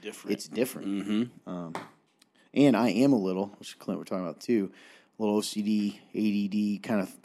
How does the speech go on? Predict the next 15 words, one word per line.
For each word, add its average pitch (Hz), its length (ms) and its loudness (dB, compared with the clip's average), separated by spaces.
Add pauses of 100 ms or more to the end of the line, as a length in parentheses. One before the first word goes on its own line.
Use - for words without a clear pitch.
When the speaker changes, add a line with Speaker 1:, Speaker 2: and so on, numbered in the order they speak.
(200)
Speaker 2:
So - 160 0
my 117 120 6
mind 117 340 4
f-, - 260 -16
hyper-focuses, 110 800 -4
I 92 60 -8
can - 180 -14
s-, - 260 -16
I 120 60 -4
just 127 180 -10
pick 120 200 -8
up 113 120 -6
on 98 120 -8
things 92 180 -8
anyway. 92 340 -6